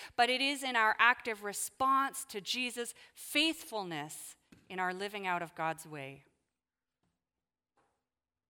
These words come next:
So then Paul takes this sharp turn into suffering.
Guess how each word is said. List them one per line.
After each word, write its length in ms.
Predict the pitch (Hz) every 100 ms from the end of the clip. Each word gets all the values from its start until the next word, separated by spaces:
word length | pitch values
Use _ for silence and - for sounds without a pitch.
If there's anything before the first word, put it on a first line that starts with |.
| _ _ _ _ _ _ _ _ _ _ _ _ - - - _
So 140 | - 233
then 160 | 247
Paul 280 | - 277 285
takes 320 | 277 247 -
this 300 | - 202 -
sharp 480 | - - 262 277 -
turn 280 | - 226 262
into 200 | 269 269
suffering. 640 | - 208 - 175 139 127